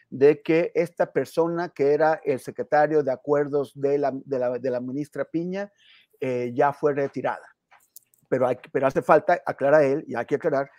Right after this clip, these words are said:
hace ver si es cierto que esto, eh, es así,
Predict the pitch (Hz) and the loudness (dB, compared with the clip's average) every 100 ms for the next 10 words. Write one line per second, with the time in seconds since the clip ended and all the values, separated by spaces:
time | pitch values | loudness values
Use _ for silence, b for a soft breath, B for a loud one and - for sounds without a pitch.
0 | b b 143 - 156 165 - 170 170 - | b b -4 0 0 0 -2 -4 -4 -2
1 | 175 190 - 214 220 - 139 139 156 - | 0 0 -2 -4 -4 -2 0 2 0 -2
2 | 170 170 - 131 127 123 147 135 143 156 | -2 -2 -2 -6 -4 -2 -2 -2 -2 -2
3 | 190 | -4